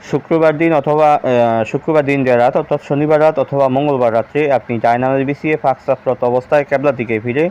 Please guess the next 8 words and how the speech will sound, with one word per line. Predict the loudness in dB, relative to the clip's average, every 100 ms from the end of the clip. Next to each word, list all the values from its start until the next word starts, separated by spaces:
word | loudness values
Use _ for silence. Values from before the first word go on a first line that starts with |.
| -6 -20 -20 -20 -18 -4
সর্বপ্রথম | -2 0 0 -2 -2 0 -2 -2 -10 -20 -10 -4
একশো | -4 -4 -4 -2
এক | 0 -2 0
বার | 0 0
দুরূদ | 0 -2 -2
শরীফ | -4 -2
পড়ে | -2 -2
নেন। | -4